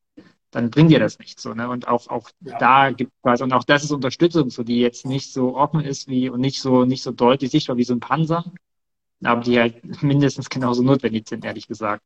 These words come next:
Speaker 1: Ähm, und auch das passiert schon lange. Und das ist aber vom Völkerrecht, äh, ist das gedeckt sozusagen. Da bewegt man sich nicht in einer Grauzone oder gar in einem Kriegszustand mit Russland, sondern das ist, äh, völlig legitim, dass man einen angegriffenen Staat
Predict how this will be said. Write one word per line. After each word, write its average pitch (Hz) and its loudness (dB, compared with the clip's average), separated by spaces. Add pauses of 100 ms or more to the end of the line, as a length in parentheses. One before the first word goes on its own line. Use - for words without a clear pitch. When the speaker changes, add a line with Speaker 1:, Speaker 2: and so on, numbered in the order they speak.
(580)
Speaker 1:
Ähm, 117 -4
und 120 -4
auch 107 0
das 127 2
passiert 127 2
schon 127 -4
lange. 135 4
Und 127 2
das 117 2
ist 127 -2
aber 123 2
vom 117 -8
Völkerrecht, 123 0
äh, 120 -8 (440)
ist 123 -12
das 123 -6
gedeckt 117 -2
sozusagen. 104 -8
Da 107 -6
bewegt 110 -4
man 117 -2
sich 113 0
nicht 127 -4
in 123 -2
einer 120 0
Grauzone 143 2
oder 123 2
gar 117 0
in 117 -4
einem 113 -6
Kriegszustand 139 -6
mit 127 -2
Russland, 127 -2
sondern 117 -4
das 113 -6
ist, 117 -12
äh, 120 -8
völlig 120 0
legitim, 120 0
dass 110 -6
man 117 -6
einen 113 -6
angegriffenen 117 -6
Staat 117 -2